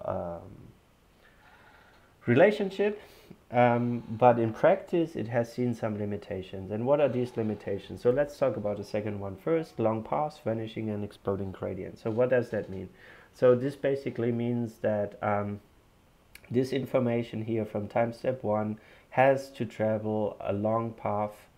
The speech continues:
until it may arrive, uh, at, uh, X three here or H three here. So, uh, because it has to go, it has to travel along all of this path.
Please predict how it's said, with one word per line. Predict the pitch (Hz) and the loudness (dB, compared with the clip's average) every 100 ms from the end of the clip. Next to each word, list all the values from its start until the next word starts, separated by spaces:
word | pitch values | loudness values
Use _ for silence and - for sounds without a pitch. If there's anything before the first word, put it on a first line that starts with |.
| _ - - - | _ -20 -20 -6
until | 113 117 120 117 104 | -2 -2 0 0 0
it | 107 101 | -2 -4
may | 101 101 104 | -4 -4 -2
arrive, | - 98 98 98 98 95 - - | -2 -4 -4 -6 -6 -10 -14 -8
uh, | 98 95 90 | -4 -2 -4
at, | 98 95 - - - - - | -4 -6 -10 -20 -20 -20 -8
uh, | 98 92 90 90 - - - - - | -4 -4 -6 -10 -12 -16 -18 -20 -10
X | 101 - - - - - | -10 -10 -20 -20 -18 -6
three | 156 127 | -2 -2
here | 107 101 | -2 -6
or | 95 95 98 - | -4 0 0 0
H | 107 113 - - | 0 -2 -4 -14
three | - 101 | -8 -6
here. | 92 87 - - - - - _ | -6 -12 -16 -20 -20 -20 -20 _
So, | - 131 123 120 120 - | -2 6 8 8 4 2
uh, | 110 107 | 2 2
because | 110 110 117 | 0 -2 -2
it | 113 | -2
has | 113 117 113 | -2 -4 -4
to | - | -8
go, | 101 104 104 107 104 101 - | -6 0 2 2 2 0 -2
it | 80 82 104 | -8 -8 -4
has | 110 107 | -2 -4
to | - | -6
travel | - 104 98 101 | -6 -4 -4 -4
along | 98 98 98 - | -4 -6 -8 -8
all | 95 98 | -6 -6
of | 90 | -8
this | 95 - | -12 -14
path. | - - | -16 -16